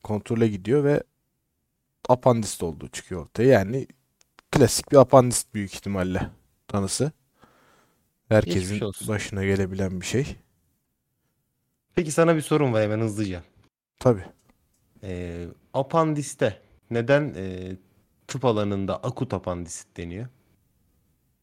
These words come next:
Speaker 1: Hiçbir fikrim yok.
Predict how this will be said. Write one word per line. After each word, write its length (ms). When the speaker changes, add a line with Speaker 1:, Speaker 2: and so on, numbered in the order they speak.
Speaker 1:
Hiçbir 400
fikrim 380
yok. 240